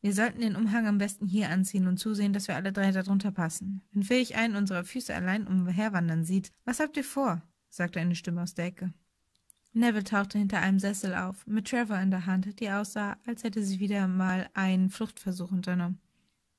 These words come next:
„Nichts, Neville, nichts“, sagte Harry und versteckte hastig den Umhang hinter dem Rücken.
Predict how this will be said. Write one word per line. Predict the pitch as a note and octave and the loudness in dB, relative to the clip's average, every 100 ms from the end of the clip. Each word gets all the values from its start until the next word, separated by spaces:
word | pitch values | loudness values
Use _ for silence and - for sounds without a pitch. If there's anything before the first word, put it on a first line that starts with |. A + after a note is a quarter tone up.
| _ _ _ _ _ | _ _ _ _ _
„Nichts, | A3 A3+ A#3 - - | 2 2 2 -2 2
Neville, | F#3+ F3+ E3+ - | 2 4 0 2
nichts“, | A3 G3 - - | 4 2 -4 -10
sagte | F#3+ F#3 F3 G3 | -4 -2 0 0
Harry | G3 F#3+ | 2 2
und | F#3 | 0
versteckte | F#3+ F#3+ G3+ G3+ F#3+ | 0 -2 -6 -4 -4
hastig | G3+ G3 G3 | -2 -6 -8
den | F3+ F3 | -6 0
Umhang | F#3+ F3+ F3+ | 2 2 2
hinter | F3 F3 | 0 -2
dem | E3+ E3+ | -2 -2
Rücken. | E3+ G#3 | -4 -6